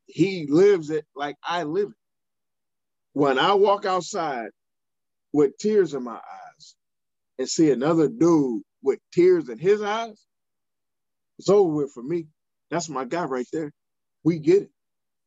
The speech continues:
We gonna cry. Look, uh, what the, what the O J say?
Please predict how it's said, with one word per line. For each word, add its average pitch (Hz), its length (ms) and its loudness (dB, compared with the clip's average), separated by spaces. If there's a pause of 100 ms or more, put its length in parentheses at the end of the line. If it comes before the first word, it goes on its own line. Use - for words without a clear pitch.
(400)
We 208 120 2
gonna 165 220 -2
cry. 185 300 -2 (460)
Look, 156 300 2 (200)
uh, 135 240 0
what 165 220 0
the, 143 120 2
what 170 160 2
the - 80 -6
O 180 140 4
J 190 220 2
say? 170 320 -2